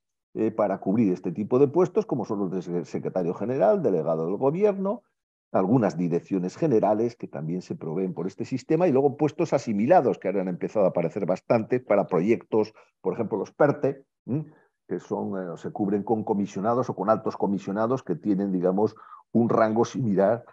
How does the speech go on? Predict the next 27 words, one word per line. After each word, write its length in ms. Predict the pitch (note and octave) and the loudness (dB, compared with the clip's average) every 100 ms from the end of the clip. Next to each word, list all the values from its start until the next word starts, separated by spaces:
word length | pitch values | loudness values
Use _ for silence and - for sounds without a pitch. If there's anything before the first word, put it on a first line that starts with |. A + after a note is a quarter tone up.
| _ - | _ -4
a 120 | A2 | -2
lo 80 | G#2 | 0
que 100 | F#2 | -2
serían 320 | F2 F2+ G2 | -2 0 2
las 140 | F#2 | 0
subsecretarías 920 | - A2 - G2+ E2 D2 G2 G#2 C2+ - | 0 -2 -2 -6 -4 0 4 4 2 -4
o 40 | |
las 140 | A1+ | -8
secretarías 520 | - - - C2 - - | -8 -12 -10 -6 -6 -8
generales. 400 | - - - _ _ _ _ _ - _ _ _ | -18 -20 -20 _ _ _ _ _ -20 _ _ _
Y, 80 | G2 | -4
por 120 | B2 | 2
tanto, 420 | D#3 D3 G3 - _ | 2 4 2 2 _
estos 300 | C3+ - D3 | -2 0 2
son 160 | D#3+ D3+ | 4 4
los 140 | A#2+ | 4
niveles 440 | C3+ C#3+ B2+ A2+ G#2+ F#2+ | 6 6 6 2 -4 -4
directivos. 760 | G2+ E2+ - D#2+ A#1 C2 - _ - | -2 -2 -6 -10 -8 -8 -10 _ -4
En 140 | B2+ | 4
el 80 | D3+ | 6
ámbito 260 | F#3 F#3 | 6 6
del 80 | F#3+ | 4
sector 520 | - F3 - F3+ E3+ | 4 0 2 0 2
público 420 | A#3+ G#3+ C3+ G2+ A#2+ | 4 4 4 0 -4
institucional 800 | - C3 D3+ D3 F3+ G#3 A3 F#3+ | -4 -2 -2 4 4 6 4 4
del 140 | C3+ | 0
Estado, 560 | C3 - G3+ G3+ A#3 | 0 2 2 2 -4